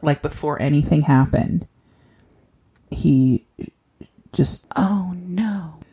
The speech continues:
Speaker 1: he was, like, a couple feet away from me.
Speaker 2: Ooh.
Speaker 1: Yeah. He, now,
Speaker 2: Sorry,
Speaker 1: now
Speaker 2: I
Speaker 1: some
Speaker 2: went a little
Speaker 1: glamiz-,
Speaker 2: loud on that one.
Speaker 1: some glamazons might, "Wow, like, l-, look at,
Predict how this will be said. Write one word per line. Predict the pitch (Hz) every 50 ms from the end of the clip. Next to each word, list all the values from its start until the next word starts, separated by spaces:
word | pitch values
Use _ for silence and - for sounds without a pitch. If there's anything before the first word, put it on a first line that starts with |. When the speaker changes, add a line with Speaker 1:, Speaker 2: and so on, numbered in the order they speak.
| _ _ _ _ _ _ _ _ _
Speaker 1:
he | -
was, | 185 - -
like, | 185 -
a | 170
couple | - - - 135 - 160
feet | - - 151 147
away | 135 123 123 131 139 190
from | 220 - - 127 110
me. | 110 - 101 - - - - - - - -
Speaker 2:
Ooh. | - 453 494 508 523 508 480 440 370 294 254 220 202 190
Speaker 1:
Yeah. | 156 147 139 135 131 147 139 - -
He, | 165 165 - - - - - - - - -
now, | 190 185 170 160 156 156 175 - _ -
Speaker 2:
Sorry, | - - - 226 220 220 220 214
Speaker 1:
now | 202 196
Speaker 2:
I | 202
Speaker 1:
some | 190 - - 269 311
Speaker 2:
went | 381 381
a | 392
little | 311 285 247 220
Speaker 1:
glamiz-, | 202
Speaker 2:
loud | 208 269
on | 233 170 175
that | 175 240 262
one. | - 170 - - - -
Speaker 1:
some | - - - 190 214 254
glamazons | - - 208 170 160 151 156 156 156 147 143 156 - -
might, | 151 139 139 - - _ _ _ _ _ _ _ _ -
"Wow, | 185 147 151 190 202 175 156
like, | 139 147 151 135 -
l-, | - 139 151 - - _ _ -
look | 151 170 - -
at, | 175